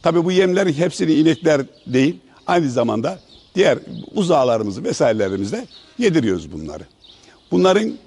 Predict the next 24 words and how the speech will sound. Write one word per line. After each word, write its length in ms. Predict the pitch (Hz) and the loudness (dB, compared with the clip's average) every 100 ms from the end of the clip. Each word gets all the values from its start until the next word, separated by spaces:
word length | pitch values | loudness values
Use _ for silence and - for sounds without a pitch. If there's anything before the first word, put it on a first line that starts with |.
| _ _ _ | _ _ _
biz 120 | 180 196 | -4 -2
mesela 420 | - 180 175 160 | 0 2 2 2
diyelim 200 | 170 170 | 2 0
ki 100 | 147 | -4
şu 220 | - 214 | -2 0
anda 380 | 208 147 113 - - - - _ - | 2 2 0 -4 -14 -20 -20 _ -18
sılajın 520 | - 196 196 180 196 | -2 2 4 2 0
fiyatı 380 | 175 175 156 - | 0 2 2 0
piyasada 640 | - 170 165 131 117 139 147 _ _ _ _ | 0 2 2 0 0 -2 -6 _ _ _ _
yaklaşık 500 | 175 160 180 151 185 - _ _ _ _ _ _ _ - | -2 0 -2 -2 -2 -6 _ _ _ _ _ _ _ -8
iki, 320 | - 214 - - | -4 -4 -6 -6
iki 200 | 147 214 | -2 -2
buçuk 240 | 165 - | -4 -2
T 200 | 151 113 | 2 4
L 140 | 110 | 4
civarında. 460 | 95 85 78 78 78 - - | 2 -4 -6 -10 -14 -16 0
Yoncanın 460 | 175 202 185 180 | 4 4 4 2
fiyatı 560 | 185 160 170 - 180 208 - - _ - | 2 2 2 4 2 2 -4 -20 _ -2
yedi, 260 | 147 165 | 2 2
yedi 320 | 190 156 139 143 | 2 2 2 -2
buçuk 260 | 131 - | -4 -10
T 180 | - 101 | -2 0
L 120 | 92 | 0
civarında. 680 | 78 87 80 82 85 92 139 | -4 -4 -4 -4 -2 -2 -4